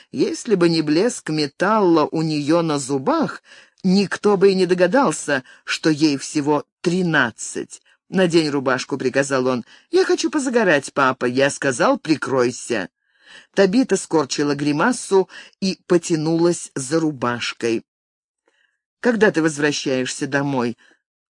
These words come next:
«Кто сказал, что я собираюсь возвращаться домой?»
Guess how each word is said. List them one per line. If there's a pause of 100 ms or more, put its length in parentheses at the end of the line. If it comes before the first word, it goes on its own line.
(140)
«Кто
сказал,
что
я
собираюсь
возвращаться
домой?»